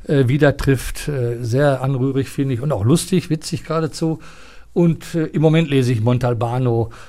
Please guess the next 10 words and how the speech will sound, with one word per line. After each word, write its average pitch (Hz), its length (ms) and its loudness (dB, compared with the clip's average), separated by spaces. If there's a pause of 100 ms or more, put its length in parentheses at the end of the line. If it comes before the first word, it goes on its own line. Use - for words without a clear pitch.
(160)
äh, 113 420 0
Sizilien-Krimi 107 920 0
vom - 380 -10
Kommissario 95 640 -4
Montalbano. 95 600 -4
Also 131 140 2
ich 107 100 0
lese, - 380 -8 (720)
was - 240 2
mir 135 300 6